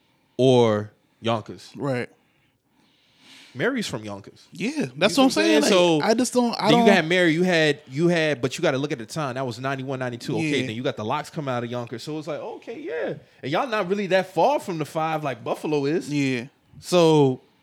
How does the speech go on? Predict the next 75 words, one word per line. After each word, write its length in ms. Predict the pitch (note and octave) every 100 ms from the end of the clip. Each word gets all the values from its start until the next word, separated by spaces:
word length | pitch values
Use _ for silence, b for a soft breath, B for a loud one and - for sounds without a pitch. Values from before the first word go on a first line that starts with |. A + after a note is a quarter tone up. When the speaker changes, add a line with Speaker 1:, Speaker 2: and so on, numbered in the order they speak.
| _
Speaker 1:
that's 240 | C3+ G3+ F#3+
how 160 | F3+
I 40 | F3+
look 200 | D#3 B2
at, 260 | A#2 -
that's 200 | C#3+ D3
how 160 | A#2 A2+
I 40 |
look 200 | G#2 G2
at 140 | F2+ F#2
it. 80 | - b b b b -
It's 40 |
Speaker 2:
I 0 |
can 80 | E3
Speaker 1:
just 140 | A3+
the 60 | -
Speaker 2:
see 60 |
Speaker 1:
fact 200 | G3 E3
Speaker 2:
that. 60 | D#3+ D3+
Speaker 1:
that 80 |
it's, 140 | D3+ -
it's, 180 | D#3 -
it's 160 | E3 C#3
both. 320 | D#3 C3 B2
It's, 180 | B2 -
it's, 240 | C3+ B2+ - b b
it's 380 | C#3+ C#3 - -
the 160 | B2
geographical 720 | A2 F3 D#3 D#3+ D3+ C3 C#3 -
and 180 | C3+ C#3
it's 120 | C3+
a 20 |
little 320 | B2+ C#3+ C#3
bit 160 | A#2 A#2+
of 100 | A#2
political. 420 | B2 G#2+ G#2 G2
Speaker 2:
I 60 | A#3+
can 100 | A#3
see 140 | C4
that 140 | B3+ A#3
'cause, 160 | G#3 F#3
you 80 |
know, 140 | G3+ F#3+
like 180 | F#3 G3+
I 80 |
said, 220 | G3 G#3+ F#3
I 40 |
brought 240 | F3 F#3+ F#3+
up 100 | F3
in 100 | D#3
the 60 |
chat, 240 | - A#3+ G3
like, 120 | E3+
it's 80 | D3+
the 40 |
same 300 | - F3 E3+
thing 240 | D#3+ F#3 F3
how 140 | D#3
niggas 320 | D#3 E3+ E3
do 240 | D3 E3 D3+
niggas 280 | E3 E3+ E3
from 100 | D3
Somerville 480 | G3+ G3+ E3+ D#3+
here. 280 | D#3+ D3 B2+
Like, 360 | C3 B2+ B2 C3
Speaker 1:
<laughs> 680 | A2 - - - - _ -
Speaker 2:
yeah, 180 | C4+ B3
it's 140 | A#3
the 80 | A#3
same, 260 | C#4+ C#4 C#4
it's 80 |
the 100 | D4+
same 320 | B3+ C#4 C4+ B3+
shit. 360 | D4 D#4 G#3+
Like, 380 | G3 F3+ D3+ B2